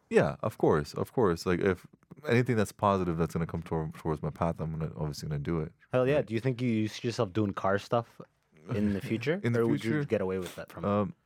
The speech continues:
Speaker 1: I think I'll get away from that, to be honest. Um, it is a bit of a stressful job. Um,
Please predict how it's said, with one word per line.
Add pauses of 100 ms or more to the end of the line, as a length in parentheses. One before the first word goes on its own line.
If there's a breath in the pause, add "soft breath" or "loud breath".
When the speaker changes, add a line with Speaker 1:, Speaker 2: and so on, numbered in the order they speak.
(240)
Speaker 1:
I
think
I'll
get
away
from
that,
to
be
honest. (100)
Um, (100)
it
is
a
bit
of
a
stressful (220)
job. (920 soft breath)
Um,